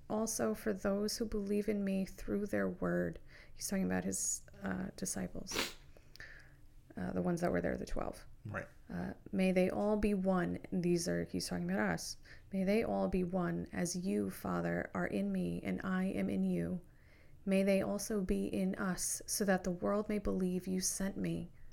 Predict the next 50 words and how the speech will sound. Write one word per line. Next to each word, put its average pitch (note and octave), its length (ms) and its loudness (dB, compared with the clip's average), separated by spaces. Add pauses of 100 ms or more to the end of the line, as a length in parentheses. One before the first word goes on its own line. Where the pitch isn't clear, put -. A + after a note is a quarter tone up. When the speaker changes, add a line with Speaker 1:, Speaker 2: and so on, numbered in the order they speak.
(360)
Speaker 1:
I G3+ 60 2
have G3 280 0
given A3 340 6
them A3+ 120 2
the A3 80 2
glory F#3+ 440 2
you A3 260 4
have G#3 240 -2
given F3 320 0
me, E3+ 300 -2 (160)
so - 180 -4
that G3+ 220 0
they A3 180 6
may A3 180 4
be G3 160 2
one F#3 480 0
as F3+ 200 -2
we F3+ 280 4
are E3 140 2
one. D#3+ 360 -2 (580)
I G3+ 100 4
am F#3 180 2 (140)
in A3 240 2
them, F#3 340 0 (220)
and G#3 200 2
you A3+ 160 6
are A3+ 120 6
in G3+ 240 4
me, F#3 340 4 (220)
so - 180 2
that G#3 200 2
they G#3+ 200 8
may A#3 180 6
be G3 140 2
made F#3+ 300 4
completely A#3+ 640 4
one, F3+ 380 0 (400)
that A3 140 2
the G#3+ 60 4
world A3+ 380 4
may A#3 160 4
know G3+ 340 2
you F#3+ 140 2
have G3 160 2
sent - 380 2
me F#3+ 360 0
and A3 100 0
have G3 140 0
loved G#3 460 0
them F3+ 260 0